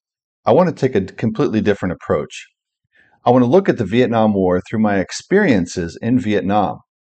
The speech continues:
But before we do that, I want to talk about my Cambodian friend. My Cambodian friend is a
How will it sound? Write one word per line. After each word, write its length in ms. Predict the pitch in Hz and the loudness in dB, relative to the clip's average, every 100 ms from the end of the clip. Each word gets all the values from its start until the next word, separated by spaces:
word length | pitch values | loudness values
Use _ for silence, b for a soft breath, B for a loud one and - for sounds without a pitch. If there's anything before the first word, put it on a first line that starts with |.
| _ _ _ _ _ _ _ _ _ | _ _ _ _ _ _ _ _ _
But 140 | 151 143 | 0 2
before 260 | 165 226 | 4 4
we 120 | 226 151 | 4 4
do 160 | 131 | 4
that, 320 | 117 95 71 - _ _ _ | 6 4 2 -6 _ _ _
I 40 | 131 | 0
want 160 | 147 | 0
to 60 | 131 | 0
talk 160 | 123 107 | 0 2
about 300 | 98 87 87 | 2 2 0
my 120 | 85 | -4
Cambodian 580 | - 92 92 87 80 80 | -2 2 2 2 -2 -6
friend. 340 | 98 87 - - _ _ _ _ _ _ _ _ _ _ _ _ _ _ _ _ _ _ _ _ _ _ _ _ _ _ _ | -4 -4 -6 -14 _ _ _ _ _ _ _ _ _ _ _ _ _ _ _ _ _ _ _ _ _ _ _ _ _ _ _
My 120 | 127 131 | -2 2
Cambodian 480 | 180 208 247 214 | 4 6 6 6
friend 360 | - 135 101 87 | 2 2 2 0
is 140 | 92 | -4
a 60 | 92 | -8